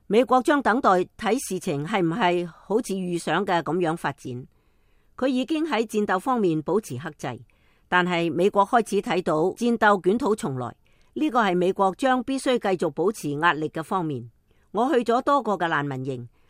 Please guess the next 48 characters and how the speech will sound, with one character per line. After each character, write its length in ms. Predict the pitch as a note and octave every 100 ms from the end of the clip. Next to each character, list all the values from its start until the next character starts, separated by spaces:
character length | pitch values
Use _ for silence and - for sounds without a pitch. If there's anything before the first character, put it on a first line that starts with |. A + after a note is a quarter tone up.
| _
南 200 | F3 F#3+
蘇 160 | G#3+ E4+
丹 180 | E4 D4+
人 160 | F3 C#3+
嘅 80 |
生 240 | G3 C4+ A#3+
活 80 | E3+
條 240 | - B2+
件， 320 | - C3 F3 - _ _ _ _ _
冇 240 | - A#3 A#3+
人 240 | E3 F3+
應 160 | C#4 D4+
當 240 | C#4 C4
咁 140 | F3+
樣 160 | G#3+ F#3
生 240 | - G#3
活， 160 | D#3+ B2 - _ _ _ _
嗰 160 | G3 B3+
個 100 | B3
係 140 | F#3+
你 140 | D3 D3+
知 200 | - F#3
道， 200 | C3+ B2 - _ _ _ _
係 120 | A3
由 160 | G#3+ F3
需 140 | -
要 260 | D4 A3+ G3+
嚴 280 | D#3+ D3+
加 180 | E3 C4+
監 260 | C4 C#4+ A#3+
管 220 | F3+ A3
嘅 160 | A3+ F#3
敵 140 | E3
對 260 | C#3+ F3+ E3
政 240 | F#3 E3+
治 200 | - D3+
參 260 | D3 A3 F#3+
與 240 | C#3+ C#3+
各 160 | - E3
方 320 | - F#3+ F#3
所 280 | F#3 E3+ G3
造 180 | G3 E3
成 200 | D#3 C#3
嘅 200 | F3 E3
可 200 | D#3 D#3+
怕 220 | A3+ A3+ D#3+
嘅 120 | C#3+
局 160 | C3+